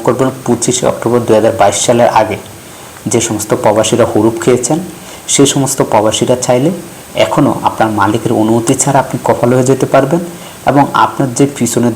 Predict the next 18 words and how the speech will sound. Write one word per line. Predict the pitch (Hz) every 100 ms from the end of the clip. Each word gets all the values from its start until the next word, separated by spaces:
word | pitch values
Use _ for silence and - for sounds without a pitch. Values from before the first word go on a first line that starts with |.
| -
জাওজাত | 95 101 123 -
ফি, | - 151 - - -
সেগুলো | 117 113 110 107
আসবে | 98 - 101
না | 92
আপনার। | - - - -
শুধুমাত্র | 123 113 131 131 131 117
আপনি | 120 110
যত | 110 107 123 127
বছর | - 143 - 110
অবৈধ | 107 120 135 135
ছিলেন, | 151 175 185 - - - -
অত | 127 139 117
বছর | 120 143 131
হিসাবে | - 139 143
প্রতি | 123 120 117
বছরের | 113 - 127 131 117
যেই | 117